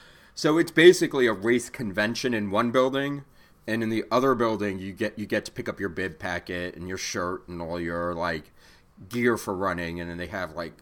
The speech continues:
vendors and stuff. It's a pretty cool building. I mean, the out-, the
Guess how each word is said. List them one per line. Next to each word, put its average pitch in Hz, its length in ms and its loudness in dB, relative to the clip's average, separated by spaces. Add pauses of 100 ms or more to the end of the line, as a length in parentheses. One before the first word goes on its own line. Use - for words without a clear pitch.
(140)
vendors 107 440 -2
and 110 100 -8
stuff. 110 300 -2
It's 240 320 -2
a 208 80 4
pretty 180 280 -2
cool 165 220 0
building. 139 500 -2
I 104 180 -4
mean, 113 380 -2 (680)
the - 160 -4
out-, 127 340 0
the 151 200 2